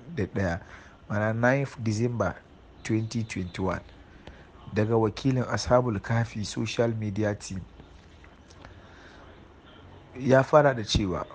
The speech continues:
bayan lauyoyi sun gabatar da kawunansu, lauyan Malam Abdul Jabbar ya tashi ya nemi alfarmar kotu cewa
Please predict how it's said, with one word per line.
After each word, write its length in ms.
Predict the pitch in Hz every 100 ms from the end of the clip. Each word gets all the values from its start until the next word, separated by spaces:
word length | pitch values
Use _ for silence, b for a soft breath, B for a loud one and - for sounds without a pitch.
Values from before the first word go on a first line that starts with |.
| - 127
bayan 280 | 143 156
lauyoyi 320 | 151 151 147 147
sun 160 | 151
gabatar 460 | 147 147 147 156 151
da 100 | 127
kawunansu, 640 | - 123 123 117 110 107
lauyan 280 | 120 147 147
Malam 320 | 127 131 131
Abdul 260 | 120 113 110
Jabbar 320 | 107 104 120
ya 160 | 113 113
tashi 360 | 113 120 113 120
ya 60 |
nemi 180 | 113 113
alfarmar 460 | 110 - 117 113 110
kotu 420 | - 120 - 104
cewa 420 | - 113 98 92